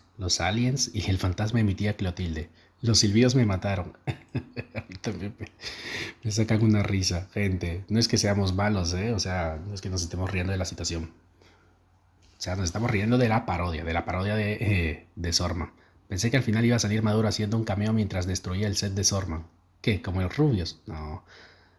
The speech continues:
Ay, pero verdad, también saldrá mucha gente a decir, "Pero no, estas cosas no s-, eh, no son hechas para que se hagan parodias o para que no, no se le estén tomando con gracia". Siempre hay, ¿no? Siempre hay esos casos.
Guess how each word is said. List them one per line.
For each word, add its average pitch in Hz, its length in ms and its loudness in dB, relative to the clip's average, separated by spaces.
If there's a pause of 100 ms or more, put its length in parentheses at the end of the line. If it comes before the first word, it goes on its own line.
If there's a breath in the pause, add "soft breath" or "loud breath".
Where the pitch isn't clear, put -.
(100)
Ay, - 220 -6 (200)
pero 98 160 -2
verdad, 90 320 -2
también 104 600 -2 (120)
saldrá 98 420 2
mucha 107 260 2
gente 104 260 -2
a 101 40 2
decir, 104 260 0
"Pero 98 180 -2
no, 110 400 4
estas 107 240 0
cosas 110 320 -2
no 107 140 2
s-, - 160 -6 (400 loud breath)
eh, 90 640 0
no 101 320 2
son 107 260 2
hechas 110 300 0
para 92 280 -4
que 92 120 -6
se - 120 -2
hagan 101 280 -4
parodias 101 760 0
o - 80 -8
para 85 160 -4
que 87 100 -2
no, 92 200 -4 (440)
no 98 320 -2
se 98 100 -2
le 95 40 -2
estén 92 220 -6
tomando 95 340 -2
con 90 140 -8
gracia". 98 260 -6
Siempre 117 360 -4
hay, - 180 -12
¿no? 120 140 -10
Siempre - 300 -8
hay 69 100 -12
esos - 240 -14
casos. - 340 -10